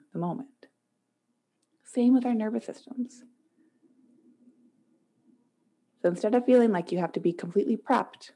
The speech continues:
you have to know exactly, "Here, oh, here's my list of questions I'm gonna interview my nervous system. I need to get that information, to get and get out." I want you to treat this like a conversation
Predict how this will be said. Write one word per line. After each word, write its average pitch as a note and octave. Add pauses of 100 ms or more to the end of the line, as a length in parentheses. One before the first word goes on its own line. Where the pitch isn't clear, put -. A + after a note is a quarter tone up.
(500)
you D3
have C#3
to F3+
know F#3
exactly, G3+
"Here, E3+
oh, E3
here's F#3+
my F3
list F3+
of A#3+
questions A#3+
I'm E3
gonna F3+
interview A#3 (680)
my F#3
nervous A3+
system. - (200)
I F#3
need F3
to E3
get G#3+
that A3
information, G#3
to E3+
get E3+
and E3+
get E3+
out." G3+ (880)
I C#4+
want -
you D4
to C4
treat -
this G3
like F#3
a E3
conversation E3+